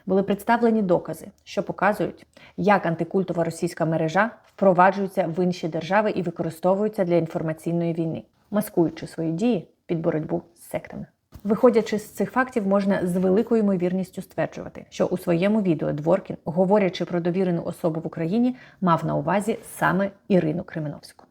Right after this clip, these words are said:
І ось цікаво, хто її прикриває, що вона досі на свободі, і хто дасть гарантії, що діяльність Кременовської обмежується тільки інформаційним насильством і наклепом. Адже якщо ракети в величезній кількості продовжують прилітати в міста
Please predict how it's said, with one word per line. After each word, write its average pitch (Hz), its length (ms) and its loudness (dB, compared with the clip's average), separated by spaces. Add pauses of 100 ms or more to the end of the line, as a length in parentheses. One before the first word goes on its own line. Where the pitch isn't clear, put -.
(140)
І 202 60 0
ось 226 140 0
цікаво, 170 380 0
хто - 280 2
її 175 220 4
прикриває, 170 580 -4
що - 160 -6
вона 190 280 0 (260)
досі 208 360 0
на 214 80 0
свободі, 185 540 -4 (260)
і 190 80 -2
хто 170 300 4
дасть 151 280 0
гарантії, 160 460 0
що - 140 -2
діяльність 170 520 0
Кременовської 160 640 -2 (260)
обмежується 190 640 2
тільки 262 440 0
інформаційним 196 680 0
насильством 226 600 -2
і 220 60 -2
наклепом. - 480 -4 (320)
Адже 185 280 4
якщо 190 320 4
ракети 269 540 0
в 170 100 -4
величезній 190 680 4
кількості 165 500 -4
продовжують 175 640 4
прилітати 165 500 -2
в 156 80 -6
міста 160 360 -2